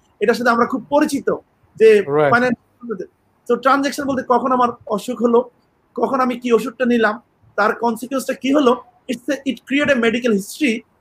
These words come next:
Speaker 1: that will
Speaker 2: Sure।
Speaker 1: help me for further treatment and intervention। So similarly,
Speaker 2: Sure।
Speaker 1: আমরা যদি এই করোনা কালে আসি,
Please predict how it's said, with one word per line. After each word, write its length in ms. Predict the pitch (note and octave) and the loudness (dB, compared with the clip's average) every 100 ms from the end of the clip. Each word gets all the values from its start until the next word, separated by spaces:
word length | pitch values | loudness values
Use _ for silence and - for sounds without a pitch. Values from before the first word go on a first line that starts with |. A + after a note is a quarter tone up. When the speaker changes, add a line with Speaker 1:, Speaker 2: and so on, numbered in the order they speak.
| _ E3+ | _ 0
Speaker 1:
that 140 | A#3+ B3 | 0 0
will 160 | C#4 | -4
Speaker 2:
Sure। 140 | B3+ D4 | 0 2
Speaker 1:
help 160 | D4 | 2
me 200 | F#4+ D4 - _ _ _ _ - | -2 -4 -4 _ _ _ _ 0
for 140 | A#3+ | 2
further 440 | A#3+ - A#3+ G#3 B3+ C4 | 2 2 2 2 0 0
treatment 380 | B3+ - C4+ | -6 -2 0
and 100 | B3 | 0
intervention। 500 | G#3+ A3+ G#3 G3+ - | 0 -2 -2 -4 -8
So 340 | D#3 _ _ A3 A3 - - | -14 _ _ -6 -4 -8 -8
similarly, 460 | C#4 D#4+ E4 C4 | -6 2 2 2
Speaker 2:
Sure। 80 | B3+ - _ _ | -2 -6 _ _
Speaker 1:
আমরা 260 | - A3+ B3+ | -4 0 0
যদি 220 | A#3+ C4 | 0 0
এই 80 | C4 | 0
করোনা 380 | - A#3+ C4 C#4 | 2 0 4 2
কালে 240 | C#4 C#4 | 2 4
আসি, 380 | C4+ B3+ G#3 G3 | 2 0 -6 -12